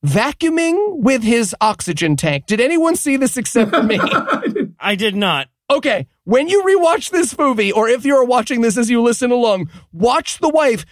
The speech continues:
Speaker 1: She is doing vacuum pantomimes with the oxygen tank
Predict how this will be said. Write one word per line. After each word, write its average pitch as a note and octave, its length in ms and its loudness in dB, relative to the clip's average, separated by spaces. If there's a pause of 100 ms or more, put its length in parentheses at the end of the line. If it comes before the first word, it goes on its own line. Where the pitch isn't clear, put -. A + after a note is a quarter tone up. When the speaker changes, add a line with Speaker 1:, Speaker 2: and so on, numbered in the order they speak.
Speaker 1:
She C#4+ 280 0
is A3 180 0
doing D#4 380 2
vacuum C#4+ 760 0
pantomimes A3+ 840 0
with A#3 300 0
the B3 180 -2
oxygen G#3 600 -2
tank F#3 340 -4